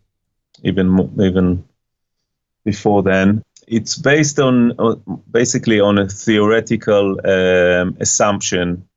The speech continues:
that we can mimic the way you listen to speakers, and we can bring that experience into, into headphones.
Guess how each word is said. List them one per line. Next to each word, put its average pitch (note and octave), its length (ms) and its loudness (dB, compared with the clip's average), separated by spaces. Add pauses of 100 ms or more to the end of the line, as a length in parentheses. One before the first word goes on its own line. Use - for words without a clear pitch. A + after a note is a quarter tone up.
(320)
that F#2 260 -2
we G2+ 120 -2
can F#2+ 360 0
mimic G#2+ 480 2 (540)
the G2 100 0
way A2 220 4
you G#2 140 2
listen G#2+ 520 0
to G2+ 120 -6
speakers, E2+ 840 -2 (220)
and F#2+ 160 0
we F#2+ 120 0
can F#2+ 240 0
bring G2+ 360 2
that G2 220 0
experience F#2 720 -2
into, G2 720 2 (140)
into G2 300 0
headphones. F2 760 -2